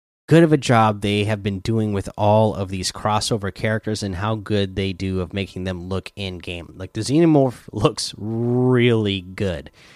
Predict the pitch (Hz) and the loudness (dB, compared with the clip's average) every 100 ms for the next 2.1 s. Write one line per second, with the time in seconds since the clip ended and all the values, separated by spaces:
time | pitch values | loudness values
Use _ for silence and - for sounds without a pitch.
0 | _ _ _ - 80 80 78 78 73 _ | _ _ _ -12 -10 -8 -10 -12 -14 _
1 | _ _ _ _ _ _ _ - 98 76 | _ _ _ _ _ _ _ -10 -8 -8
2 | 85 | -12